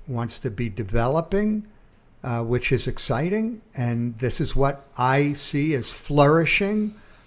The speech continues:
You do it by sharing these activities. So the music, you, so what am I doing now? For example, I'm going through my jazz collection and my classical music collection that I've never really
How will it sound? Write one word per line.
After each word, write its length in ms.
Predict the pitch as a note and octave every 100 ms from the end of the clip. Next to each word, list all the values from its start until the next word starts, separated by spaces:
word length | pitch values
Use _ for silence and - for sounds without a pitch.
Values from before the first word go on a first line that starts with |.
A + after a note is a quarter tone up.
| - - - -
You 100 | A#2+
do 220 | B2+ B2+
it 100 | C3
by 120 | B2
sharing 760 | A2+ - C3+ B2 A#2 G#2 G#2+ B2
these 220 | A#2 A2+
activities. 640 | B2 A2+ - F#3 A#2+ F#2+ -
So 500 | - A#2+ A#2 A#2 A#2 - - -
the 80 |
music, 520 | B2 C#3+ F3 C#3+ - -
you, 260 | C3+ C3+ C3
so 160 | - B2
what 180 | C3 F3
am 100 | D#3+
I 120 | D3+
doing 340 | D3 C#3+ C3
now? 320 | B2+ B2+ A2 G#2
For 200 | - A2+
example, 580 | A2 C3 C#3 C#3 A#2 - - - -
I'm 140 | C#3+ D3
going 320 | D#3 D3 D3
through 280 | C#3+ D3+ D3+
my 200 | C#3 C3
jazz 480 | G#2 D#3+ D#3+ E3+ -
collection 840 | E3 D#3+ D#3+ - - D#3+ D#3 D#3 - - - -
and 200 | C3 B2+
my 160 | B2 B2
classical 640 | - D3+ D3 - D#3+ D3+
music 460 | C#3 C#3+ C#3+ D3+ -
collection 500 | D#3 D3 C#3+ D3+ B2+
that 120 | B2+
I've 200 | B2 A#2+
never 460 | B2+ C#3+ E3 D3+ B2+
really 840 | - F#3 C3+ D3 D3 C#3+ C3+ C3+